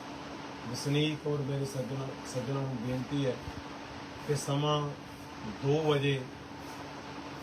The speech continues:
ਮਿਤੀ ਸਤਾਈ ਪੰਜ ਦੋ ਹਜ਼ਾਰ ਚੌਵੀ ਔਰ ਨੂੰ ਤੁਸੀਂ ਪਹੁੰਚਣਾ। ਔਰ ਰੋਡ ਸ਼ੋਅ ਦਾ ਜਿਹੜਾ ਸਟਾਰਟਿੰਗ ਪੁਆਇੰਟ ਹੈ ਉਹ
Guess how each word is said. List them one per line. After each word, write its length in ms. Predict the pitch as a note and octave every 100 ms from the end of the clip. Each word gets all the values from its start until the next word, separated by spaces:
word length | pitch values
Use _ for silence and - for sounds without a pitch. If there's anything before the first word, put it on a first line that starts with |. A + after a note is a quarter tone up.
| -
ਮਿਤੀ 520 | C3 C#3+ C#3+ D3 D3 C3 - - - - - - -
ਸਤਾਈ 420 | C#3+ - D3 D#3 C#3+ - - - - - - -
ਪੰਜ 240 | C#3 C#3
ਦੋ 160 | C3 C#3
ਹਜ਼ਾਰ 160 | C#3+ B2+ A2+
ਚੌਵੀ 280 | B2+ C3 C3+ B2 - - - - - - C3+
ਔਰ 200 | C#3+ C#3 - - - - - C3+
ਨੂੰ 80 | C#3
ਤੁਸੀਂ 280 | C#3 B2 C3+
ਪਹੁੰਚਣਾ। 400 | - C#3+ C#3+ D3 C#3 - - - - - -
ਔਰ 200 | C#3+ D3 D3 C#3 - -
ਰੋਡ 200 | C#3 D3+ C#3+
ਸ਼ੋਅ 140 | D#3
ਦਾ 100 | D3+
ਜਿਹੜਾ 220 | D3+ D3+ D3
ਸਟਾਰਟਿੰਗ 540 | - C#3+ C#3 E3 E3 C#3
ਪੁਆਇੰਟ 300 | C#3+ C#3+ C3+
ਹੈ 120 | C3 - - - - - - - -
ਉਹ 60 | D#3